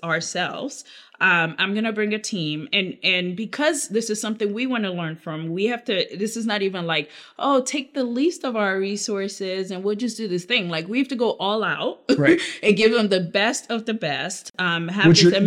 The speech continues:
Speaker 1: amazing
Speaker 2: gonna
Speaker 1: experience.
Speaker 2: generate revenue,
Speaker 1: Exactly.
Speaker 2: if not
Speaker 1: And we're not.
Speaker 2: profit. Yeah.
Speaker 1: Exactly. And we already know we're going into this knowing that we're not gonna generate revenue.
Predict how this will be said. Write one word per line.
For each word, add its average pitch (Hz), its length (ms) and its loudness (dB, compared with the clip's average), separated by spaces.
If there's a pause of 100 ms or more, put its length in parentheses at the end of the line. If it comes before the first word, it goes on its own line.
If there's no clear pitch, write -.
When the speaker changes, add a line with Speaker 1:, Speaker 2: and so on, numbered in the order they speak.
(100)
Speaker 1:
amazing - 80 6
Speaker 2:
gonna - 100 6
Speaker 1:
experience. 190 340 2
Speaker 2:
generate 170 380 4
revenue, 160 300 4
Speaker 1:
Exactly. 165 160 2
Speaker 2:
if 180 120 0
not 180 220 6
Speaker 1:
And 247 160 4
we're 240 120 6
not. 240 240 6
Speaker 2:
profit. - 220 -12
Yeah. 247 100 6
Speaker 1:
Exactly. 226 540 4
And 202 280 2
we 247 120 2
already 269 360 4
know 233 280 2
we're 196 140 0
going 208 240 2
into 226 220 -4
this 208 240 0
knowing 196 320 -4
that 175 160 -2
we're 180 100 -2
not 185 140 -4
gonna 180 180 -4
generate 160 420 -8
revenue. 160 440 -8